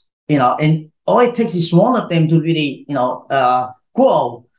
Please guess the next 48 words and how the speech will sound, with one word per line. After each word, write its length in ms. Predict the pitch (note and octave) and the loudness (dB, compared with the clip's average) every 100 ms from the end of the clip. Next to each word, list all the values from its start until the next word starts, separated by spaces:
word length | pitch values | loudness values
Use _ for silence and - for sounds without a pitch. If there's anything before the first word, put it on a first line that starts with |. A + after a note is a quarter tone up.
| _ _ - | _ _ -6
The 100 | E3 | -2
company 800 | F3 F#3+ E3+ E3+ D#3 C#3+ B2+ - _ _ _ _ _ _ _ _ _ | 0 0 2 2 2 2 -4 -16 _ _ _ _ _ _ _ _ _
will 80 | D#3 | 0
be 160 | D#3 D#3 | 0 2
quite 300 | F3+ F3 F3 | 0 0 -4
different, 500 | E3 D3+ B2+ B2 - _ _ _ _ _ _ | -8 -8 -10 -10 -16 _ _ _ _ _ _
you 80 | D#3 | 0
know, 360 | C3+ B2+ - - | 2 0 -4 -4
in 240 | C#3 C#3 | -2 -2
two 200 | C3+ E3+ | 2 2
or 100 | - | 4
three 140 | D3 C#3+ | -2 -4
years. 440 | B2+ F#2+ - - _ _ _ | -4 -6 -12 -20 _ _ _
And 140 | C#3+ D#3 | 0 2
that's 200 | F3+ F#3+ | 2 -2
what 140 | F3+ | -4
I 40 | E3 | -4
see 260 | - F#3+ | -2 -2
it. 240 | D#3+ - _ _ _ | -4 -6 _ _ _
I 100 | E3+ G#3+ | 0 2
won't 200 | A#3 F#3 | 0 0
be 80 | |
really 280 | F#3+ F3 E3 | -2 0 0
giving 300 | D#3 F#3 E3+ | 0 -2 2
you 240 | E3+ E3 D#3+ | 2 2 2
the 160 | D3 | -2
forecast, 680 | E3+ G3+ G3+ C3+ C#3 - - _ _ _ | -4 -4 -2 -4 -4 -8 -16 _ _ _
but 160 | D#3+ F#3+ | -2 -2
I 20 | |
really 220 | G3+ F#3 E3 | -4 -6 -8
see 260 | - E3+ | -6 -4
that 200 | D#3+ D3+ | -2 -2
the 60 | D#3 | -4
company 720 | E3+ E3+ E3 D#3+ D3+ C#3+ - _ | -4 -4 -2 -2 -2 -6 -12 _
has 240 | C#3 E3 E3 | -2 0 2
a 100 | D3+ | 0
lot 200 | D#3 D3+ | 0 -2
of 80 | |
upside 280 | D3 - - | -4 -4 -4
potential, 560 | C#3+ D#3 D#3 B2+ A2+ - _ _ | -2 0 0 0 -6 -10 _ _
given 340 | - G3 G3 F#3 | 0 2 2 -2
the 100 | D#3+ | -2
product 340 | F3 E3 D#3+ | 0 0 -2
I 40 | C#3+ | -8
just 180 | C3+ | -10
shared 180 | - D#3 | -6 -4
with 180 | C3+ - | -4 -6
you, 260 | A#2 A#2 | -8 -10